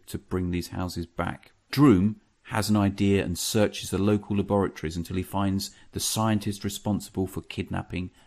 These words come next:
the houses. He forces the scientist to open up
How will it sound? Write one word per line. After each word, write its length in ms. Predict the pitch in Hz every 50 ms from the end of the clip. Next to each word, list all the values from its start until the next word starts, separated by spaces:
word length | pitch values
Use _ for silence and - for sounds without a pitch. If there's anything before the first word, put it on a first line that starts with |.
| _ _
the 80 | 85
houses. 680 | - - - 98 95 90 85 85 - 87 82 - - - - _ _ _ _ _ _ _ - - _ _ _ _ _ _ _
He 100 | _ 101
forces 360 | 101 143 139 127 - 131 -
the 60 | - 110
scientist 460 | - 131 131 127 110 - 120 - -
to 100 | 120 120
open 280 | 123 123 120 - 110
up 260 | 110 104 - - -